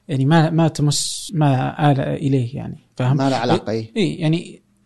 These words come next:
Speaker 1: هو كان مثلا عطالي، بطالي مثلا، أو عنده مشكلة مع نفسه، أو عنده مشكلة، ما أدري إيش مشكلته، يعني.
Speaker 2: أيوة.
Speaker 1: فواضح أنت حطيت المشاكل، الأمثلة اللي ممكن تكون منها، ممكن تكون
Speaker 2: في
Speaker 1: خارجها.
Speaker 2: غيرها طبعا.
Speaker 1: بس إنه ما له علاقة بأنه يتوجه إلى أنه يقتل الناس.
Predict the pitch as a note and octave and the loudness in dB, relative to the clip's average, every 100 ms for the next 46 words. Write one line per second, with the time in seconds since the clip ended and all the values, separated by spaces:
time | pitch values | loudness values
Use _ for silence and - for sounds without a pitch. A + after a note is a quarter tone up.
0 | - D3 E3+ E3 F3 - D3+ C#3+ C#3+ C#3 | -2 2 2 2 -4 -2 0 2 0 -2
1 | D#3 G3 - - - - D3+ - C#3 C3 | -8 -14 -20 -20 -18 -6 -6 0 0 0
2 | C3+ - C3+ - B2+ A#2+ C3+ A3+ _ _ | -4 -6 -8 -6 -6 -4 -6 -10 _ _
3 | _ _ B2 C3 C#3 F3 - - - D3+ | _ _ -10 -8 -8 -10 -16 -20 -6 -4
4 | C3+ D3 C3+ C3+ - C#3+ C3+ C3+ B2+ C3 | 0 2 2 0 -4 -4 -4 -4 -4 -4
5 | - C3 C3+ C3 C3 C3 B2+ - C#3 B2 | -4 -4 -4 -4 -4 -4 -6 -6 -8 -6
6 | C#3+ E3+ - A#2+ - C3 - C3+ B2+ B2+ | -6 -8 -8 -12 -8 -10 -6 -6 -6 -8
7 | A#2+ B2 B2 F3+ - - E3+ F3 D#3 D#3 | -4 -4 -4 -6 -10 -2 6 6 6 0
8 | - D3+ D#3 - E3 D3+ D#3 C3+ D3+ C#3+ | -4 -2 -2 -2 -8 -6 -4 0 2 2
9 | C#3 D#3 D#3 C3+ D3 C#3+ D3 D3 D3+ D#3 | -2 -4 -8 -8 -8 -10 -10 -12 -4 -4
10 | - C3 - C#3+ C#3+ F#3 E3+ C3+ - C3+ | -2 -8 -4 -2 -2 -4 -4 -6 -6 -8
11 | C3 - C#3 C#3 D#3 - C#3+ A#2 G#2+ A2 | -8 -10 -4 -2 0 0 -2 -4 -6 -8
12 | - - - _ - A3 A3 A#3 G3 E3 | -12 -20 -20 _ -2 4 6 6 6 6
13 | G3+ G3+ F#3+ E3 E3 D#3 D3+ D#3 D3+ C#3 | 2 2 0 2 2 0 0 0 0 0
14 | C#3+ C3+ C#3 C3 C#3+ B2+ A#2 - | 0 -2 -4 -8 -10 -10 -12 -14